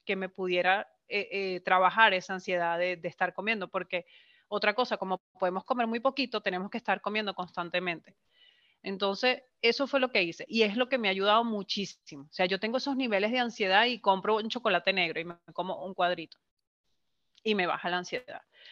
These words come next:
Pero son cinco segundos. Si nosotros logramos controlar nuestra mente, esos cinco segundos de ansiedad, puedes hacer de todo. Eso es igual que, eh, eh, una palabra que yo <laughs> descubrí hace poco, porque yo lo llamaba de otra forma, que era la pro-,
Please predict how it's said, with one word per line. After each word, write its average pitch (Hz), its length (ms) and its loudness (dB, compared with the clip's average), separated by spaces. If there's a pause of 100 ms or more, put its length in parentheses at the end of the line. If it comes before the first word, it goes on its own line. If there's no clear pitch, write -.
(140)
Pero 226 160 8
son 240 260 -4
cinco 269 300 0
segundos. 185 400 -4
Si 214 80 -6
nosotros 240 320 -2
logramos 214 420 4
controlar 185 520 2
nuestra 233 440 2
mente, 175 440 -4
esos 202 340 -4
cinco 262 420 -2
segundos 208 380 -2
de 240 80 0
ansiedad, 202 500 0 (720)
puedes 214 280 10
hacer 175 340 -4 (180)
de 202 180 2
todo. - 280 -4 (120)
Eso 240 200 2
es 269 80 4
igual 262 280 8
que, 269 80 2 (200)
eh, 175 520 2
eh, 180 200 2
una 185 240 2
palabra 190 360 6
que 208 160 -4
yo 175 840 0
<laughs> 170 240 -10
descubrí 196 520 4
hace 190 200 2
poco, 208 300 4
porque 190 180 2
yo 170 80 2
lo 175 60 2
llamaba 185 320 2
de 185 40 2
otra 190 140 0
forma, 196 260 0
que 175 60 -4
era 170 120 2
la 180 200 2 (160)
pro-, 185 260 0